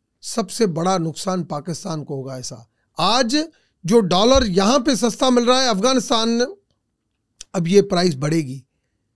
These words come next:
फिर आप बोलोगे कि अफगानिस्तान पाकिस्तान को खा गया, और वो हेडलाइनें मेरी चली और पता नहीं मिलियंस जो है उसके व्यूज चले। और आज हम उसी जगह पे पहुंचे हैं कि भाई अफगान रेफ्यूजीज जो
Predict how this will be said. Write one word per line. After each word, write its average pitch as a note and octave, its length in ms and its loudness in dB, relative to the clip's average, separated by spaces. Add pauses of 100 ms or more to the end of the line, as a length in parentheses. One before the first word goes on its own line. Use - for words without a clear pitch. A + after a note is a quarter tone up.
(340)
फिर C4+ 180 2
आप C4 140 4
बोलोगे B3 420 6
कि A#3+ 80 0
अफगानिस्तान A3 600 2
पाकिस्तान F#3+ 400 -2
को F3 140 -2
खा E3 220 -2
गया, C3 240 -10 (460)
और G3 140 4
वो G3+ 220 6
हेडलाइनें G#3 640 4
मेरी G#3 240 6
चली G#3 320 2
और A3 180 4 (220)
पता A#3 200 -4
नहीं A3 140 2
मिलियंस F#3+ 680 0
जो F#3+ 160 0
है F3 80 0
उसके F3 220 -4
व्यूज E3 360 2
चले। C3 260 -12 (1400)
और D3 100 -2
आज D3 260 -2
हम D3 180 -6
उसी A3+ 300 0
जगह G3 260 4
पे F#3 100 0
पहुंचे E3 400 -2
हैं F#3 200 0
कि F3 100 -2
भाई D#3+ 200 -4
अफगान D3+ 360 -8
रेफ्यूजीज D3+ 420 -6
जो C#3+ 340 -12